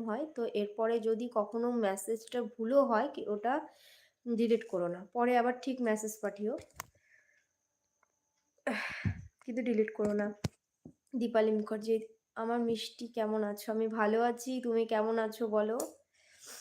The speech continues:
আমি আজকে লাইভে আসলাম, তুমিও এলে। আজকে ফাঁকা আছো? কেমন আছো বৌদি? আমি ভালো আছি। উজ্জ্বল ফ্রেন্ড, আমি ভালো আছি, তুমি কেমন আছো বলো।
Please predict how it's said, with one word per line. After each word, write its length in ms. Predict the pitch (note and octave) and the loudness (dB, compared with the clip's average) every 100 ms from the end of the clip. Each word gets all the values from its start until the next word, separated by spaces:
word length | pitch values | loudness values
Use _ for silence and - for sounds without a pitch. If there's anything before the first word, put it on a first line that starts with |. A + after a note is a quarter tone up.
| - _ | -20 _
আমি 240 | - G#3+ A#3 | -6 -2 2
আজকে 260 | A#3+ A#3+ B3+ | 2 0 -2
লাইভে 400 | A3+ G#3 G#3 A3 | 2 4 4 4
আসলাম, 420 | G#3+ G#3+ - A#3 B3+ D4+ - _ - - A3 G#3 | 2 -2 -4 -4 -4 -8 -14 _ -14 -4 -2 -2
তুমিও 380 | - G#3 A3 A3+ | -4 0 4 6
এলে। 260 | G3+ G3+ A3+ | 6 4 2
আজকে 260 | A#3 G#3+ - | 0 -2 -4
ফাঁকা 320 | - G3 G3 | 0 0 4
আছো? 280 | A#3 A#3 - F2 F#2 _ _ _ _ _ _ - _ _ _ _ | 4 2 -6 -6 -10 _ _ _ _ _ _ -20 _ _ _ _
কেমন 260 | - A3+ A#3 | 0 2 4
আছো 340 | G#3+ G#3+ - A#3 A3 | 2 0 -4 -4 0
বৌদি? 480 | G#3 G#3 G3+ G#3+ G3+ G3 _ _ A3 | 2 2 2 -2 -6 -10 _ _ -8
আমি 240 | G#3 G#3+ | -4 -2
ভালো 240 | G#3+ G3+ G#3 | 0 2 2
আছি। 200 | G#3+ A#3+ | 2 -2
উজ্জ্বল 480 | A3+ G#3 - G#3+ G3+ G3+ - _ - - _ _ - | -6 -6 -4 -2 -2 -6 -14 _ -20 -20 _ _ -16
ফ্রেন্ড, 360 | - B2+ - - - - _ _ - - _ _ _ _ _ _ _ _ _ _ _ A#3 | -10 -10 -10 -14 -20 -20 _ _ -20 -20 _ _ _ _ _ _ _ _ _ _ _ -2
আমি 160 | A#3+ | 2
ভালো 240 | A#3+ A#3 A#3+ | 4 6 8
আছি, 200 | B3 B3 C4 | 6 4 0
তুমি 180 | A#3+ A#3 | 2 4
কেমন 280 | A#3 A3 A3 | 4 4 4
আছো 220 | G#3+ G#3+ A3 | 2 0 2
বলো। 260 | G#3+ G#3 | 2 2